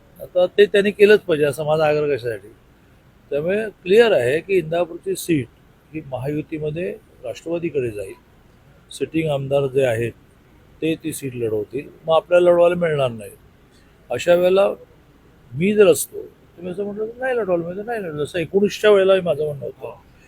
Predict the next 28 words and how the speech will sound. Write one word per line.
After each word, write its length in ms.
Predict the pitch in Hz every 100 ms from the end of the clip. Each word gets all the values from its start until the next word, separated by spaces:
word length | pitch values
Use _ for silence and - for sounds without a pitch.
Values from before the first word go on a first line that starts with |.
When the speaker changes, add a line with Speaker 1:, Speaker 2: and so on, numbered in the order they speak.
| -
Speaker 2:
तुम्ही 160 | 143
Speaker 1:
की 180 | 127 170
उद्धवजी 400 | 160 147 175 196
तुम्हाला 360 | 180 165 175 180
मुख्यमंत्रीपद 680 | 143 - 165 160 165 165 170
मिळालं 340 | 160 135 147 139
नाही 120 | 107 - - _ _ _ _ _ _
तर 60 | 165
मागा 720 | 139 131 127 135 170 180 185
भांडा, 680 | 160 117 123 139 165 170 170 - - - - - _ _ _ _ _ _ _ _ _ -
सरकारमध्ये 600 | - 123 214 220 208 190
सहभागी 360 | 175 160 151
होऊ 180 | 143 135
नका, 320 | 123 113 110 - _ _ _ _
पण 120 | 254
दुसरीकडे 460 | 190 131 269 269 269 220
नका 160 | 151
जाऊ. 140 | 107 - - - _ _ _ _ _ _ _ -
तुम्ही 140 | 175
दुसरीकडे 480 | 151 - 180 190 190
जाऊन 360 | 175 165 156
तुम्हाला 460 | 165 - 139 151 180
मुख्यमंत्रीपदच 800 | 170 127 165 170 175 165 165 190
हवं 180 | 156 143
होतं, 180 | 123
बाकी 260 | 117 117 139
काय 100 | 147
तुम्हाला 300 | 143 151 143